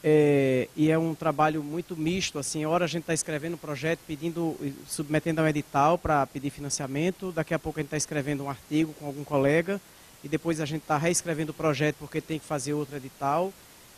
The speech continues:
E, então, assim, é multitarefas, tá coordenando alguma atividade de campo e reuniões e reuniões infin-, infindáveis, assim, fim de semana, dia e noite. Mas estamos aqui.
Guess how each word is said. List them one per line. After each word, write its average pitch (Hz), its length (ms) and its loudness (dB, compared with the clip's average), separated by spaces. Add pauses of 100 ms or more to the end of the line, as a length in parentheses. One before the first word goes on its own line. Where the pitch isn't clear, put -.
E, 156 440 -2 (120)
então, 165 280 0
assim, 170 240 0
é 160 260 0
multitarefas, 180 880 2
tá 175 420 2
coordenando 170 480 2
alguma 160 160 -2
atividade 147 400 -4
de 143 40 -8
campo 185 580 0 (420)
e 170 200 0
reuniões 180 600 4
e 175 40 -2
reuniões 165 480 -4
infin-, 185 380 -12
infindáveis, 160 680 0
assim, 151 280 -6
fim 156 160 -12
de - 80 -12
semana, 156 360 -6
dia 147 140 -10
e 170 40 -6
noite. 123 240 -8 (100)
Mas 160 400 -2
estamos 160 360 -4
aqui. 160 440 -4